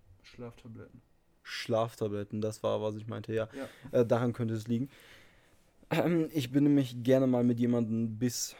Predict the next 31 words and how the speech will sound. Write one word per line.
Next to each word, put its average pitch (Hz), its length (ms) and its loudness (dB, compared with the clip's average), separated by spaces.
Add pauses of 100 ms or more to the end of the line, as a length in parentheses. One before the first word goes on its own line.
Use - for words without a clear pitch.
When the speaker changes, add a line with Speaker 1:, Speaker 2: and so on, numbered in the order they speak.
(440)
Speaker 2:
in 220 200 8
die 190 120 0
Puppen, 165 480 -4
wie 135 80 0
mein 131 180 0
Vater 135 260 -2
sagen 117 300 -2
würde, 113 280 -4 (400)
äh, 113 280 -2
draußen. 113 480 -2
Und 123 120 -4
das 113 200 -6
ist - 480 -14
dann 120 80 -4
meistens 117 400 -8
so 123 160 -10
vier, 127 280 -8
fünf 120 240 -8
Uhr 123 100 -8
morgens. 127 580 2
Wenn 117 160 -2
wir 117 80 -4
mal 113 180 -4
einen 113 80 -6
guten 113 180 -10
Tag 117 220 -10
haben, 123 380 -8
ist 113 140 -8
es 110 140 -12
dann 117 200 -8
auch 117 180 -12